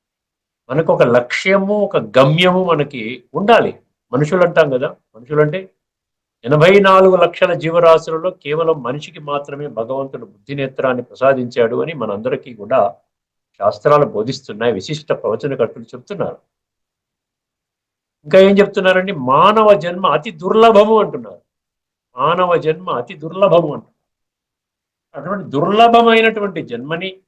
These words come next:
విశిష్టమైనటువంటి జన్మని, ఆలోచనా శక్తి, బుద్ధి, విచక్షణా శక్తి,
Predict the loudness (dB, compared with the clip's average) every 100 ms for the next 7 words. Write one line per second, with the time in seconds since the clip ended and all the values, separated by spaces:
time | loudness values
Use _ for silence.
0 | _ _ _ -20 -12 -4 0 -2 -4 -12
1 | -14 -18 -18 -14 -14 -14 -18 _ _ _
2 | _ _ _ _ _ 0 4 6 6 4
3 | 2 0 -2 -8 -12 -14 -14 -18 -14 -14
4 | -14 _ _ _ _ _ -8 -8 -2 2
5 | 2 0 -2 -10 -12 -12 -12